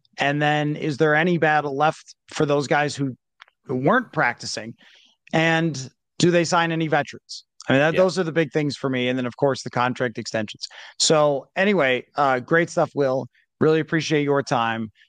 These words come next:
Speaker 1: We will be all th-, all the way through the season. I, I mean, it's go time. It is go time now. So,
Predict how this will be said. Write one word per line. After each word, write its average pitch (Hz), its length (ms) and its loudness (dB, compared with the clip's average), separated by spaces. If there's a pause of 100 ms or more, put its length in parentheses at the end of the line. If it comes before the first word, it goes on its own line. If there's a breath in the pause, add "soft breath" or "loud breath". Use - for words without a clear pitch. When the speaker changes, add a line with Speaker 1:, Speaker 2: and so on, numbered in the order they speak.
(140)
Speaker 1:
We 156 160 4
will 165 160 2
be 156 680 0
all 147 240 0
th-, - 220 -8
all 160 180 0
the 170 60 -2
way 175 160 2
through 170 220 -4
the 160 80 -2
season. 165 360 0
I, 170 140 2
I 156 80 -2
mean, 196 160 2
it's 220 100 -2
go 233 220 2
time. 139 180 -6 (220)
It 160 140 0
is 160 180 0
go 165 180 2
time 117 320 -4
now. 104 220 -6
So, 117 420 0